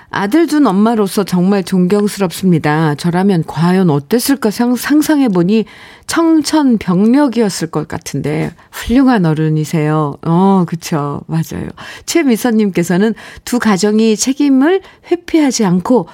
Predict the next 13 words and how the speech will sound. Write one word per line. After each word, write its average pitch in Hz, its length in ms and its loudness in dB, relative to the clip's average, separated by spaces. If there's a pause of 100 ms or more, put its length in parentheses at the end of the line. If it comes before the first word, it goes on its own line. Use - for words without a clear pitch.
(120)
받아들인 156 580 -4
거 160 340 -2
참 - 260 -4 (300)
잘하셨네요. 151 880 -4 (340)
사고가 165 500 -2
아니고 165 520 0
대박 185 440 0
선물이네요. 202 840 2 (100)
축하, - 300 -10
축하합니다." 233 1000 -2 (100)
아, 247 160 -2 (840)
아. 311 580 2 (1000)
박미성님께서는 254 1500 2